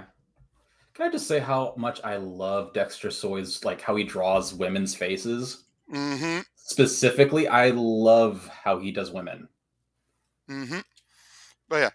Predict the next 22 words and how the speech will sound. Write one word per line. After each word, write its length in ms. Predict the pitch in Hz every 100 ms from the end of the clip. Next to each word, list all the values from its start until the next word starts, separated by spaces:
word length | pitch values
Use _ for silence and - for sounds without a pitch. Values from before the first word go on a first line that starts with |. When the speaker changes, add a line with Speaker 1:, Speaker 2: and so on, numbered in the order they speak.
| _ _ -
Speaker 2:
I 40 |
can't 260 | - 160 151
believe 400 | 131 127 135 120
we've 120 | 117
been 160 | 113 113
reduced 480 | 104 - 127 113 -
to 100 | 107
this. 500 | 90 113 101 82 - _ _
Deal 220 | 113 123
with 160 | 113 98
it. 100 | -
The 100 | 107
Horde 280 | 95 123 139
may 120 | 139
have 120 | 135 -
taken 260 | 127 131
Eternia 560 | 123 - 131 120 107 107 - - -
thanks 300 | 113 107 -
to 60 |
your 140 | 104 104
idiot 340 | 131 117 110 104
sister, 680 | - 127 - - 98 104